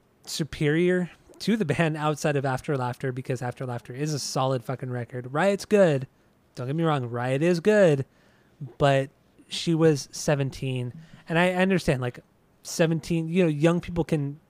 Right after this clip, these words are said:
write great music because we all love bands like, I don't know, Blink and Green Day and all these fucking bands, but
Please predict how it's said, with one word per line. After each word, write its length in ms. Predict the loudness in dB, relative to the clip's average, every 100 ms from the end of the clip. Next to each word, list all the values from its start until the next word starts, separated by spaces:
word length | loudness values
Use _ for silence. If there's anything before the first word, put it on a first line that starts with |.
| _ _ -6
write 300 | 2 2 2
great 220 | -4 -2
music 300 | 0 0 -2
because 240 | -4 -4
we 100 | -2
all 180 | 0 0
love 340 | -2 -2 -4 -8 _ _ _ _ _
bands 580 | -4 0 0 -2 -6 -4
like, 460 | -2 -2 -4 -10 -20 -20 _ _
I 80 | -6
don't 80 | -6
know, 40 |
Blink 580 | -6 -4 -2 -2 -4 -6
and 400 | -6 -4 -8 -8
Green 320 | -6 -4 -4
Day 260 | -2 -4 -4
and 100 | -4
all 100 | -4
these 160 | -4
fucking 260 | -6 -8 -4
bands, 320 | -2 0 -2 -10 -20 -20 _ _ _
but 320 | 0 2 0